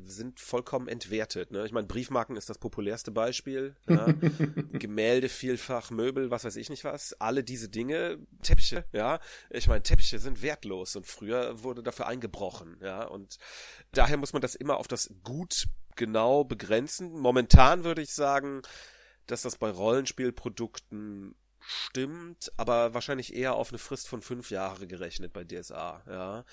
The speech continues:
Speaker 1: Sobald ein
Speaker 2: Okay.
Speaker 1: D-S-A-Produkt ausverkauft ist, steigt es im Wert.
Speaker 2: Okay.
Speaker 1: Aktuell, aber auch nicht alle. Hm, D S A fünf, schwierig. Ja, aber ja, in der Tendenz schon. Die Hardcover-Bände
Speaker 2: Mhm.
Speaker 1: bei D S A fünf kann man sehr schön sehen.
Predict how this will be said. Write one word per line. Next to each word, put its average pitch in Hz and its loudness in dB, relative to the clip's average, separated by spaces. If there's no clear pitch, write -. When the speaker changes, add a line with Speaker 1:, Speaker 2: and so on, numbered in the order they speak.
Speaker 1:
Sobald 123 0
ein 135 -10
Speaker 2:
Okay. 139 2
Speaker 1:
D-S-A-Produkt 131 2
ausverkauft 117 0
ist, - -8
steigt - -8
es 95 -14
im 87 -14
Wert. 78 -10
Speaker 2:
Okay. - 0
Speaker 1:
Aktuell, 107 2
aber - -2
auch - -2
nicht - 12
alle. 113 4
Hm, 98 -16
D 110 -6
S 110 -6
A 110 -6
fünf, 117 -10
schwierig. 98 -8
Ja, 120 -4
aber 120 2
ja, 120 0
in 135 -4
der 139 0
Tendenz - 12
schon. 82 -10
Die 120 -6
Hardcover-Bände 139 0
Speaker 2:
Mhm. 101 -8
Speaker 1:
bei 127 2
D 127 -2
S 120 -4
A 117 -2
fünf 127 -8
kann 120 -4
man 107 -6
sehr 117 -4
schön 123 -4
sehen. 113 -6